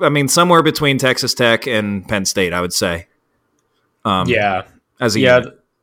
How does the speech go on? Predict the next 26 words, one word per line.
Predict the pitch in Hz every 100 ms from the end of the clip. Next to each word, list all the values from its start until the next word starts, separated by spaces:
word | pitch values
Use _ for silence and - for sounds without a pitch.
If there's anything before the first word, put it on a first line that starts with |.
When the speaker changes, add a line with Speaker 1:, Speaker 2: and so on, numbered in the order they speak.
| -
Speaker 2:
Thus | 151 175
far, | - 175 175
you | 147
know, | 143 135
they, | 139
they | 135 131
definitely | 131 139 131
have | 117
showed | 127 113
a |
lot | 107 104 107
more | 107
strength | 107 - 104 110
against | 110 101
the | 107
run | 101 123 120
than | 110
the | 107
pass, | 101 117 117 110 -
which | 98
is | 110 120
not | 113 - _ -
something | 110 101 104
I | 98
particularly | 101 104 110 110 107 98 92
love, | 92 131 147 131